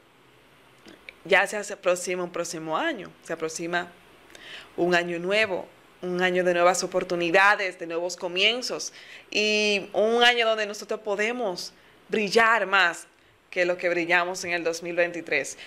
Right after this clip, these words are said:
Y si no tienes empleo, o si quieres cambiar de empleo, o tienes alguna manera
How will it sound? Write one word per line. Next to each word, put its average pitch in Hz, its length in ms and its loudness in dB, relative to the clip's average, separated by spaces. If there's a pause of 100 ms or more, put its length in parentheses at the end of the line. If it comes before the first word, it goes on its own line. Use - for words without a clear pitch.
Y 208 200 0
si 202 380 0
no 196 200 4
tienes 226 340 4
empleo, 202 580 4
o 185 120 4
si 180 200 -8
quieres 214 540 2
cambiar 185 420 2
de 190 80 -4
empleo, 175 560 2 (220)
o 180 160 -2
tienes 185 400 -2
alguna 190 380 2
manera 185 460 4